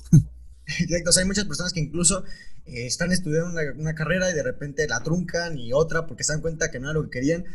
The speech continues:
Speaker 2: pero no, o sea, muchas personas yo les cuento esto y no me creen, pero es la verdad, o sea, yo, yo, yo me di cuenta de que quería estudiar comunicación, bueno, ciencias de la comunicación, porque también me di cuenta entrando a la carrera que comunicación y ciencias de la comunicación son cosas...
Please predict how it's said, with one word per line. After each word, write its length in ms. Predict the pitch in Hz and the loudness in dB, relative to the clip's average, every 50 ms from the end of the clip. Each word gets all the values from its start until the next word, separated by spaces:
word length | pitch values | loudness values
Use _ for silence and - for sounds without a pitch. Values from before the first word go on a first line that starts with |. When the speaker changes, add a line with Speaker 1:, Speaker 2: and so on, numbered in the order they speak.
| - - - - | -2 -2 -2 0
Speaker 2:
pero 140 | - 151 165 | 2 4 4
no, 140 | 190 233 233 | 6 6 6
o 100 | 214 185 | 4 6
sea, 120 | 180 202 185 180 131 - - | 6 4 4 4 2 0 0
muchas 220 | 180 170 - - 196 | 0 0 0 0 2
personas 180 | 180 190 208 196 | 2 2 4 4
yo 60 | 214 | 4
les 140 | 208 202 - | 2 2 0
cuento 240 | - 202 196 196 202 | 0 0 0 2 2
esto 220 | 208 208 - 220 202 | 2 4 4 4 4
y 60 | 156 | 6
no 80 | 151 180 | 6 4
me 100 | 208 107 | 4 4
creen, 320 | 104 - 180 190 214 214 - | 2 0 0 0 -2 -2 -2
pero 140 | - 139 170 | 2 4 4
es 60 | 180 | 6
la 80 | 196 202 | 6 6
verdad, 320 | - 131 143 160 160 143 | 6 6 6 6 6 4
o 60 | 131 | 4
sea, 100 | - 147 135 131 | 2 0 -2 0
yo, 320 | 151 170 175 170 - - 135 | -2 -2 -2 -2 -4 -6 -6
yo, 340 | 123 151 165 180 180 - - | -2 0 2 2 2 2 2
yo 80 | 147 170 | 0 2
me 100 | 180 196 | 2 4
di 120 | 202 202 | 4 4
cuenta 240 | - 190 190 180 196 | 4 2 2 2 2
de 80 | 185 170 | 2 2
que 60 | - | 2
quería 120 | - 220 226 | 2 4 2
estudiar 220 | - 180 175 175 | 2 2 0 0
comunicación, 720 | - 185 175 151 135 135 - 127 123 - - 175 175 180 - - - - | 2 2 2 0 -2 -2 -2 2 4 6 6 6 4 2 0 -2 -2 0
bueno, 160 | 151 165 160 | 2 4 6
ciencias 400 | - - 185 196 208 208 214 190 | 8 8 8 8 8 6 6 6
de 80 | 170 135 | 6 4
la 120 | 131 127 | 4 2
comunicación, 680 | - 127 127 127 123 127 131 127 - 160 175 185 196 - - - - - - - - - - - - - - - | 0 -4 -6 -4 -2 0 0 2 2 2 2 2 -2 -4 -4 -4 -4 -2 0 0 0 2 2 2 2 2 4 4
porque 160 | 165 160 160 | 6 6 6
también 240 | 156 156 185 233 254 | 6 8 8 8 8
me 80 | 233 | 8
di 160 | 202 - - | 6 6 4
cuenta 280 | - 180 190 185 180 190 | 6 8 8 8 8 6
entrando 260 | 185 165 165 156 185 175 | 6 4 4 4 6 6
a 20 | |
la 140 | 156 143 - | 6 6 4
carrera 380 | 131 127 139 151 160 175 180 180 | 4 2 4 4 4 4 4 2
que 120 | 170 151 | 0 -2
comunicación 840 | - 139 147 147 147 143 127 - 135 139 - 170 185 202 220 226 220 - | -2 -2 -2 0 0 0 0 0 2 4 4 6 6 6 6 4 2 4
y 100 | 143 147 | 6 8
ciencias 360 | - - 196 214 247 254 202 | 8 8 8 8 6 6 6
de 80 | 156 139 | 6 4
la 140 | 131 131 | 0 0
comunicación 720 | - 143 143 143 139 135 110 117 135 135 - 160 180 196 - | -2 -2 -2 -2 -2 -2 -2 0 0 2 4 4 2 2 0
son 160 | - 196 170 | -2 -2 -2
cosas... 480 | - 165 170 185 190 190 185 190 - | -2 -2 0 0 0 0 0 0 -4